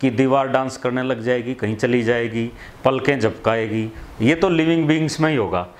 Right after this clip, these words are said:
यानी कि स्टिमुलस के द्वारा मूवमेंट्स होते हैं किसमें?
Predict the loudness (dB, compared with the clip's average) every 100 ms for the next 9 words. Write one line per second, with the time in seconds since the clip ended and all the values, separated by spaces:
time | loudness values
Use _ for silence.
0 | -20 -8 -2 0 0 0 0 0 -4 0
1 | 2 2 2 0 0 0 2 2 0 -2
2 | -4 -2 0 0 0 -2 -6 -4 -4 -4
3 | -6 -8 -4 -2 -4